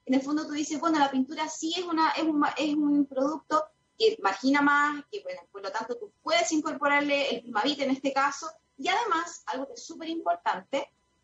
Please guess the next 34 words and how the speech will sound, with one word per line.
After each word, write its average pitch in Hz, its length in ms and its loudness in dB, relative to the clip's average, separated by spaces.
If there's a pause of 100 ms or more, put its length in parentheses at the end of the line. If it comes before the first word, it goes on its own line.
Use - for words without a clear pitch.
(160)
eh, 233 300 4
la 247 100 2
pintura 277 320 0 (180)
es, 339 220 -4
tiene 320 160 2
un 359 80 -2
mercado 320 400 4
muy 330 180 -2
grande. 294 320 -2 (760)
Y 208 120 -6
por 330 260 4
lo 381 120 0
tanto, 427 680 0
tú 339 240 -8
puedes 320 360 -4
reciclar 285 560 0
muchísimo 359 640 -6
Plumavit, 349 440 -2 (600)
muchísimo. 254 640 2
Y 202 320 -6
obviamente 220 800 2
yo 214 140 2
hablo 214 160 0
de 202 80 -8
Plumavit 208 340 -8
porque 202 180 -12
es 190 60 -14
lo 185 80 -8
que, 196 320 -4
es - 100 -14
lo 180 100 -2
que - 60 -10
hacemos - 300 -8
ahora, 269 420 2